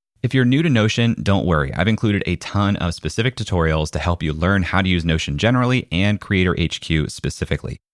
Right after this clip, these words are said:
I've never seen another Notion product integrate tutorials like we have here. More than three hundred other creators are already using Creator H Q, and I am not exaggerating when I say I would be lost without this system.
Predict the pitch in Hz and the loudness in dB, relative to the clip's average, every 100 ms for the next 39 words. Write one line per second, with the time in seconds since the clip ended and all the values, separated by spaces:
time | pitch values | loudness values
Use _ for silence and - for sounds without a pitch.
0 | - 90 117 127 113 110 - 82 87 101 | -2 0 2 0 2 2 2 2 4 4
1 | 90 80 80 76 69 67 - 95 107 104 | 4 2 0 0 -2 -2 -2 0 0 0
2 | 98 92 80 73 71 69 76 80 78 73 | -2 -4 -2 0 0 0 -2 0 -2 0
3 | 71 - 73 - - _ _ - 113 110 | -4 -4 -8 -8 -12 _ _ -2 0 2
4 | 104 - 135 131 135 135 - 120 123 107 | 0 0 0 2 2 2 0 0 0 2
5 | 98 92 87 80 76 85 117 117 113 95 | 4 2 0 -2 0 2 4 4 4 4
6 | 87 90 - 82 80 80 - 73 67 69 | 2 0 2 2 2 2 -2 -4 -2 -2
7 | 76 80 80 73 87 113 104 85 78 80 | 0 0 0 2 2 2 2 0 2 0
8 | 76 76 73 76 - 71 71 - 76 90 | 0 0 0 -2 -2 -2 -2 -2 -2 -2
9 | 85 85 73 69 71 73 - 76 78 67 | -2 -2 -2 -2 -2 -2 -4 -4 -4 -2
10 | 71 - 73 - 64 - 53 57 | -4 -2 -6 -4 -8 -8 -10 -12